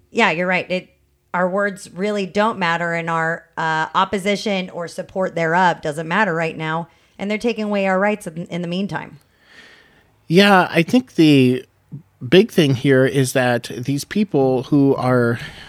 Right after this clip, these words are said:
Speaker 2: pursuing this, you know, far left agenda, communist agenda,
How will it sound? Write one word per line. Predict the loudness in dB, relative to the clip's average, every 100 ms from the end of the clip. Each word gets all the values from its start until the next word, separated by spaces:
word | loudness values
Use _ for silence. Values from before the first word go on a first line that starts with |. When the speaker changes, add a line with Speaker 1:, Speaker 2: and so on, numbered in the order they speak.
| -20 -20 _
Speaker 2:
pursuing | -2 -2 2 4 4 2 2
this, | 0 -2
you | -6 -2
know, | -2
far | 0 -2 -2 -4 -6
left | -6 -4 -6 -10 -20 -8
agenda, | -6 -2 -2 -2 -2 -4 -6 _ _ _ _ _
communist | -2 2 4 2 0 -2
agenda, | 0 2 2 0 -2